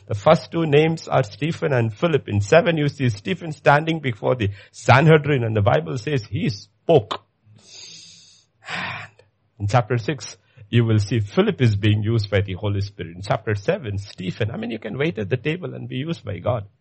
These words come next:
It is entirely supernaturally the move of the Holy Spirit, and I do not know how churches can function and individuals can function without His Spirit. And God was reaching out. It didn't matter whether you're Jew or Gentile.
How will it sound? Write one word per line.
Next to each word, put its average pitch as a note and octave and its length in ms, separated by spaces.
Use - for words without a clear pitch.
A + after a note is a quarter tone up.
It C#3 140
is D3+ 240
entirely E3+ 720
supernaturally E3 880
the A2+ 140
move B2 280
of C3 140
the G#2+ 100
Holy G#2 260
Spirit, F#2+ 440
and F2 140
I F#2+ 100
do G2+ 140
not A#2+ 260
know A2 100
how G#2+ 220
churches G2+ 460
can D#2+ 260
function G#2+ 540
and F2+ 140
individuals G#2 600
can D#2 240
function G#2 600
without A2+ 440
His G2 180
Spirit. G2 380
And A2 120
God A#2+ 200
was G#2+ 200
reaching A#2 380
out. D#2+ 300
It F#2+ 80
didn't A2+ 160
matter A#2+ 280
whether A2+ 260
you're F#2+ 200
Jew D3 640
or B2 360
Gentile. G2 680